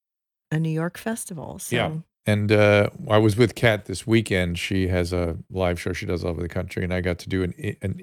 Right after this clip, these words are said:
Speaker 2: live interview of her dur-, while she was out there in front of the audience in Orange County, and that was a lot of fun. So we appreciate, uh, U C Irvine and all the Orange County folks that turned up for that.
Speaker 1: So if you're in California, go to San Jose. If you're in New York, go to the Chelsea Music Hall.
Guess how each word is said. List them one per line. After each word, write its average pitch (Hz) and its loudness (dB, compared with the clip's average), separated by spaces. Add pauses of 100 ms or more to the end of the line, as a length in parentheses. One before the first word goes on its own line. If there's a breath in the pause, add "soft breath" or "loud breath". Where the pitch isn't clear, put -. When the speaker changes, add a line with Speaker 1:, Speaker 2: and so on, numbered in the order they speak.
Speaker 2:
live 95 2
interview 95 0
of 90 0
her 87 2
dur-, 87 -4
while 92 -4
she - -8
was 92 -4
out 90 -2
there 90 -4
in 87 -8
front 98 -8
of 87 -6
the 92 0
audience 90 -2
in 95 -6
Orange 87 -6
County, 92 -2
and 85 -4
that 90 -8
was 90 -8
a 98 -8
lot 85 -4
of 80 -8
fun. 101 -8 (380 loud breath)
So 104 -2
we 101 4
appreciate, 98 0
uh, 92 2
U 92 2
C - -2
Irvine 98 2
and 98 0
all 90 2
the 90 0
Orange 90 -2
County 92 0
folks 92 -2
that - -10
turned 90 -2
up - -4
for - -2
that. 92 0 (340 loud breath)
Speaker 1:
So 208 -4
if 196 -2
you're 233 4
in 247 2
California, 247 0
go 233 2
to 196 0
San 196 -2
Jose. 190 0
If 208 -6
you're 175 -2
in 175 -2
New 170 -2
York, 208 -2
go 180 -2
to 160 -4 (180)
the 156 -4
Chelsea 170 -6
Music 175 -6
Hall. - -20